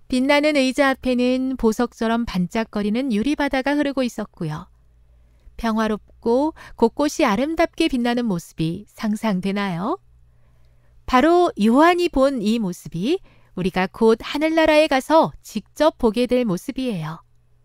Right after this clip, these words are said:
아마 지금 우리가 살고 있는 모습과는 전혀 다른 모습일 거예요. 하늘나라 곳곳에서 동물들과 뛰어놀고 맛있는 과일들을 직접 따 먹을 거예요.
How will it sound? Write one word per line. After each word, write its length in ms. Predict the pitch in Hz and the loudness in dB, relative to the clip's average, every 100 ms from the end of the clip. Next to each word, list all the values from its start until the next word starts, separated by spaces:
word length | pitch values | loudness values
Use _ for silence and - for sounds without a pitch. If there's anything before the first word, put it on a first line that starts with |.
| _ _ _ _ _ _ _ _ - | _ _ _ _ _ _ _ _ 0
아마 260 | 233 302 349 | 4 4 4
지금 380 | 302 330 349 | 2 2 2
우리가 280 | 269 285 339 | 2 4 2
살고 320 | 359 349 349 | 4 2 2
있는 200 | 349 339 | 0 -2
모습과는 800 | 302 233 - - 214 190 214 294 | -2 -2 -4 -6 -2 -2 -2 -4
전혀 440 | 254 - 190 262 330 | -8 -4 0 2 2
다른 280 | 247 226 277 | 4 2 2
모습일 400 | 220 - 233 226 | -2 -2 -6 -4
거예요. 640 | 208 196 180 165 196 190 - _ _ _ _ _ _ | -4 -4 -4 -4 -4 -6 -12 _ _ _ _ _ _
하늘나라 500 | 247 240 240 233 240 | 0 2 4 2 0
곳곳에서 1000 | 220 196 220 - 208 - 214 214 214 208 - - | 0 -2 -2 -2 -6 -4 -4 -2 -4 -6 -16 -4
동물들과 720 | 214 226 277 285 277 269 269 | 0 2 0 0 0 2 0
뛰어놀고 880 | 269 269 247 220 165 160 240 311 381 _ - | 0 -2 -2 -2 -4 -4 -2 -2 -2 _ -8
맛있는 520 | 202 196 294 320 359 | -4 -4 -4 -4 -4
과일들을 640 | 349 277 294 302 302 320 320 | 0 2 2 -2 -2 -2 -2
직접 540 | 208 - - 262 - | -6 -6 -4 -4 -2
따 200 | 269 285 | -4 -2
먹을 300 | 185 170 214 | -2 -4 -6
거예요. 520 | - 262 226 160 175 | -2 -4 -4 -8 -12